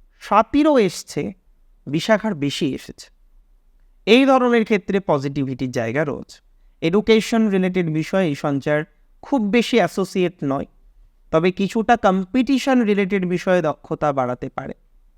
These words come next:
ইনক্লিনেশন বা আগ্রহ যাদের কমে গিয়েছে, মনে হচ্ছে যে না আর হবে না, আর পড়বো না। আপনার সন্তানের তুলা রাশি আপনি খেয়াল করে দেখুন, তার যে আগ্রহটা ছিল,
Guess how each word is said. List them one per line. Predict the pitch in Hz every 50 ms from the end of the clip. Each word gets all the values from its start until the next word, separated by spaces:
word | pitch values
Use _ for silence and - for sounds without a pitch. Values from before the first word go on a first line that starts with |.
| _ _ _ _ _ _ _
ইনক্লিনেশন | 160 175 202 214 208 - 233 247 247 247 247 233 - 254 240 233
বা | 226 214
আগ্রহ | 180 170 170 175 190 196 202 214
যাদের | 196 202 185 190 185 180
কমে | - 185 175 185 190 185
গিয়েছে, | 175 180 170 156 - - - - - _ _ _ _ _ _ _ -
মনে | - 156 175 190
হচ্ছে | 185 190 185 185 196 180
যে | 175 185
না | 180 175 170
আর | 175 175
হবে | 160 160 156 143 147 143
না, | 143 151 165 - _ _ _ _ _ -
আর | 160 165 170 -
পড়বো | 175 175 175 165 170
না। | 165
আপনার | - - 180 170
সন্তানের | - - 185 175 180 185 185 190 185 190 180 -
তুলা | 180 180 180 180
রাশি | 170 170 165 - - 170
আপনি | 165 - 175
খেয়াল | - 175 170 165 165
করে | 175 180 170 165
দেখুন, | 160 156 - - 180 175 - _ _ _ _ _ _ _ _
তার | 202 202 220 226
যে | 208 254 254
আগ্রহটা | 214 196 185 185 190 214 254 254 262 269 214 233 196
ছিল, | - - - 135 -